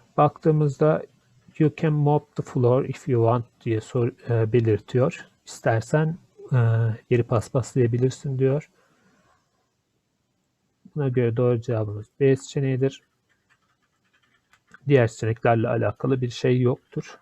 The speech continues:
Kocasının yapmasıyla alakalı. Doğru cevap B seçeneği. Evet.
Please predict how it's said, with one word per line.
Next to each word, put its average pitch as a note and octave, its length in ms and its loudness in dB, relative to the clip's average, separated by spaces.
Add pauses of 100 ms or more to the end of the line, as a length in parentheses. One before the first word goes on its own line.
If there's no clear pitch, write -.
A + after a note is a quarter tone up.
(240)
Kocasının - 380 -10
yapmasıyla G#2+ 540 -8
alakalı. A2 560 -6 (3000)
Doğru B2 140 -4
cevap - 280 -18 (140)
B - 140 -14
seçeneği. - 360 -20 (580)
Evet. - 240 -20